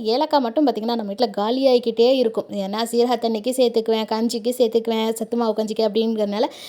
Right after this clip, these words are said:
ஏலக்காய் மட்டும் ஒரு மாசத்துல எவ்வளோ வாங்குறேன்னே தெரிய மாட்டேங்குது.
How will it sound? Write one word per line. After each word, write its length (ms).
ஏலக்காய் 500
மட்டும் 240
ஒரு 200
மாசத்துல 480
எவ்வளோ 280
வாங்குறேன்னே 480
தெரிய 300
மாட்டேங்குது. 460